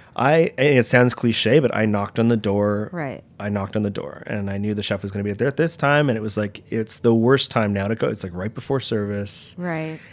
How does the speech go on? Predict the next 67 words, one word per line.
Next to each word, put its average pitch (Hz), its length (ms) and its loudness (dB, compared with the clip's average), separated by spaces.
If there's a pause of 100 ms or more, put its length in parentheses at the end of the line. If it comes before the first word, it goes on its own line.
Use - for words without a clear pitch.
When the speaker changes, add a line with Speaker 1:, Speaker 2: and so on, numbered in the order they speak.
(160)
Speaker 1:
And, 110 680 2
you 117 80 0
know, 107 120 2
they, 117 220 -4
they 113 160 4
made 110 180 4
me 107 100 2
wait 101 200 -2
in - 40 -4
the 110 80 -2
basement, 101 460 -2
and 98 60 -4
he 98 40 -4
finally 110 260 0
came 107 180 -2
down. 98 200 -2
He's 98 160 -6
like, 95 360 -8 (420)
"You 110 140 -4
can 104 160 -2
start 113 280 0
here. 107 360 -2
You 107 80 -6
know, 101 140 -4
you're 101 200 -4
gonna 104 100 -4
try 110 220 -2
it 113 120 -6
for - 100 -8
the 107 80 -6
day. 101 400 -6 (180)
If - 60 -14
we 104 80 -4
like 107 240 -4
you, 107 240 -2 (460)
here's 113 180 -2
what 113 100 -6
the 107 80 -4
pay 101 220 -4
is. 95 200 -6
Here's 107 160 -4
what 101 80 -12
the 98 100 -6
hours 98 240 -6
are." 143 120 -4
I'm 120 60 -4
like, 87 160 -10
"Great." 82 200 -12 (580)
Speaker 2:
Yeah. 170 180 -10
Speaker 1:
And 156 100 6
I 165 80 8
just 170 220 2
ne-, 156 120 4
I 120 80 2
just 113 240 2
needed 120 240 2
that, 107 200 0 (480)
you 117 120 0
know, 98 180 0
that 104 220 -2
door 104 160 2
to - 80 -4
open 98 240 -6
up, 135 260 -6
and 104 140 0
Speaker 2:
Yep. 101 100 2
Speaker 1:
then 101 380 -2